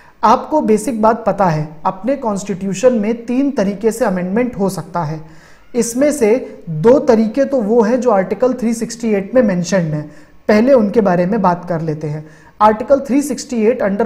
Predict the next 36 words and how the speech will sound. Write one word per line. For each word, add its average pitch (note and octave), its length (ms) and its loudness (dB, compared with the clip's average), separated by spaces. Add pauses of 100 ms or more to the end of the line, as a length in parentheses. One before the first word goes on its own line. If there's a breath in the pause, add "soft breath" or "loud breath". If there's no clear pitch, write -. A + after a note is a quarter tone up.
(120)
part A3 320 0
twenty G3+ 360 -4
of B3 160 2
the A#3+ 80 0 (100)
constitution F#3+ 640 -2
says A#3 340 0 (460 loud breath)
that A3 180 4
there A3+ 140 6
are B3+ 140 2 (120)
two C#4 240 2
ways A3+ 320 2
of G3+ 140 0
the A#3+ 100 2
amendment। F3+ 500 0 (360 loud breath)
The A3+ 100 -2
first C#4 400 0
way B3 100 10 (160)
is B3 100 0
for G#3+ 280 2
the C4 60 6
non-federal A3 880 2
matters। A3+ 420 0 (340 loud breath)
यहाँ G3 300 2 (100)
पर C4+ 100 2 (140)
अमेंडमेंट G3 460 2
जो B3+ 100 4
होता F#3 280 0
है G3 120 0 (140)
उसके - 220 -2
लिए A#3+ 240 2
special B3+ 580 0
majority F#3 500 2 (120)
of F3 160 -6
the B3+ 80 4 (380 loud breath)
parliament G#3+ 520 2
चाहिए। F#3 480 2